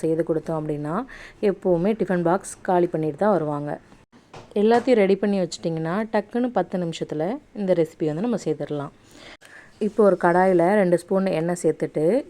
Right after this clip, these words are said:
எண்ணெய் காஞ்ச உடனே அதுல ஒரு அரை ஸ்பூன் கடுகு போட்டு, பொரிஞ்ச உடனே இன்னொரு அரை ஸ்பூன் சீரகம் சேர்த்து பொரிய விட்டுருங்க. அதுக்கப்புறம்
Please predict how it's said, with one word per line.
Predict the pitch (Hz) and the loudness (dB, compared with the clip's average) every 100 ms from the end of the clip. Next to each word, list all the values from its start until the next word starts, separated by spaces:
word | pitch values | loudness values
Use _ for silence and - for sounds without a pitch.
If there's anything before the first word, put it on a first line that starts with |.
| 185 | -2
எண்ணெய் | 208 202 | -2 0
காஞ்ச | 165 165 165 | -2 0 -2
உடனே | 156 156 170 220 175 | -2 -2 -2 -2 -2
அதுல | 165 180 269 - - - | 0 -2 -4 -10 -20 -6
ஒரு | 202 180 | 0 2
அரை | 160 - | 2 -2
ஸ்பூன் | 208 214 165 | -4 0 2
கடுகு | 160 175 180 160 | 2 2 2 0
போட்டு, | 147 170 262 262 | 2 2 2 4
பொரிஞ்ச | 180 175 175 160 | 2 2 2 2
உடனே | 151 151 175 302 - - _ _ _ _ _ _ _ - - _ _ _ - _ - 233 | 2 -2 -2 -2 -6 -20 _ _ _ _ _ _ _ -20 -20 _ _ _ -20 _ -4 0
இன்னொரு | 247 220 175 | 2 6 6
அரை | 160 160 | 6 2
ஸ்பூன் | - 185 226 220 | -2 -4 -2 2
சீரகம் | 208 190 180 160 | 4 6 2 0
சேர்த்து | 160 156 226 277 208 | 0 2 2 2 2
பொரிய | 175 170 | 2 4
விட்டுருங்க. | 160 151 151 147 151 240 330 - - - - | 2 0 -4 -4 -4 -4 -6 -18 -20 -18 -4
அதுக்கப்புறம் | 180 190 190 180 170 208 | 0 2 2 2 0 0